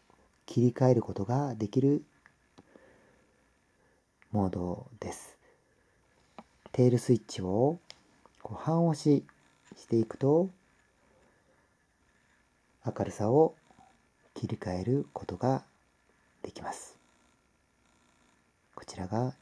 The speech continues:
エスオーエスモードです。ヘッド部をクッと締めると、こう、マックスモード。そして、こう、締めた状態で、テールスイッチをまた、こう、半押しすると、高速ストロボモードになります。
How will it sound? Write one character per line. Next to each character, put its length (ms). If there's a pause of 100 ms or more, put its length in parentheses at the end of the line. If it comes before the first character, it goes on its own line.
エ 60
ス 220
オ 140
ー 60
エ 20
ス 160
モ 160
ー 40
ド 60
で 120
す。 200 (1500)
ヘ 120
ッ 40
ド 140
部 100
を 240 (140)
ク 140
ッ 20
と 160
締 140
め 100
る 80
と、 260 (840)
こ 180
う、 20
マ 80
ッ 40
ク 120
ス 140
モ 160
ー 20
ド。 120 (1400)
そ 120
し 80
て、 340 (220)
こ 140
う、 20
締 140
め 100
た 120
状 180
態 240
で、 320 (880)
テ 140
ー 20
ル 80
ス 140
イ 20
ッ 80
チ 160
を 140
ま 100
た、 260 (200)
こ 160
う、 20
半 260
押 100
し 60
す 80
る 100
と、 300 (540)
高 220
速 480
ス 100
ト 100
ロ 120
ボ 120
モ 200
ー 40
ド 80
に 140
な 80
り 100
ま 120
す。 200